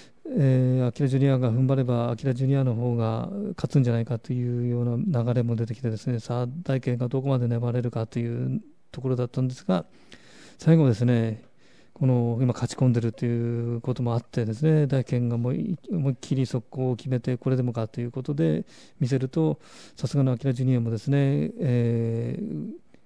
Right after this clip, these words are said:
背中を見せて敗走ということで、えー、敢闘賞の勝利ということになりました。その上でですね、初場所の天竜対セントパンダは、アバギの、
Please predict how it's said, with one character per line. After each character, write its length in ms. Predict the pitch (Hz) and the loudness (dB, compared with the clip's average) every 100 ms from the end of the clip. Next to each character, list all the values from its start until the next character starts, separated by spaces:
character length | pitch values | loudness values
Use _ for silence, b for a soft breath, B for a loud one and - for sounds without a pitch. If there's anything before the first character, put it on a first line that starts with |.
| - - 427 | -20 -20 -8
背 140 | - | -2
中 180 | 120 117 | 0 0
を 20 | |
見 60 | 113 | -2
せ 100 | 113 | -4
て 80 | - | -8
敗 220 | - 110 | -6 -6
走 220 | - 110 | -4 -8
と 100 | - - - b b b b b | -10 -20 -20 b b b b b
い 60 | 147 | -4
う 60 | 123 | -2
こ 100 | 131 | -4
と 140 | 151 | 0
で、 300 | 180 190 226 262 320 | 2 2 0 -6 -4
え 300 | 135 123 110 | -2 -2 -4
ー、 60 | - | -4
敢 160 | 127 120 | -2 0
闘 240 | - 120 | 0 -2
賞 260 | - 120 120 | -2 -4 -2
の 80 | |
勝 240 | 123 - 120 | -2 -2 -2
利 140 | 113 | -4
と 120 | - | -8
い 100 | 202 | -10
う 40 | 117 | -12
こ 140 | - | -12
と 100 | - | -4
に 40 | 120 | -2
な 60 | |
り 80 | 113 | 0
ま 100 | 113 | -4
し 40 | 101 | -4
た。 120 | 110 - B B B B B | -8 -10 B B B B B
そ 140 | - 165 | -2 2
の 100 | 196 | 6
上 100 | 220 | 6
で 60 | |
で 100 | 175 | 4
す 120 | 120 | 2
ね、 100 | 156 | 0
初 300 | 135 127 - | 0 -2 -2
場 120 | 131 123 | -2 0
所 120 | 131 | -2
の 100 | 120 | -4
天 360 | - 135 127 | 0 2 2
竜 200 | 117 113 | 2 -2
対 320 | 113 139 135 135 | -2 -2 -2 -2
セ 140 | - | -4
ン 80 | 117 | -4
ト 100 | 117 | -4
パ 160 | - | -4
ン 80 | 123 | -4
ダ 80 | 123 | -2
は、 240 | 151 147 | -2 0
ア 60 | 147 | -2
バ 120 | 120 | -2
ギ 120 | 117 | -4
の、 440 | 113 113 104 - | -4 -6 -8 -10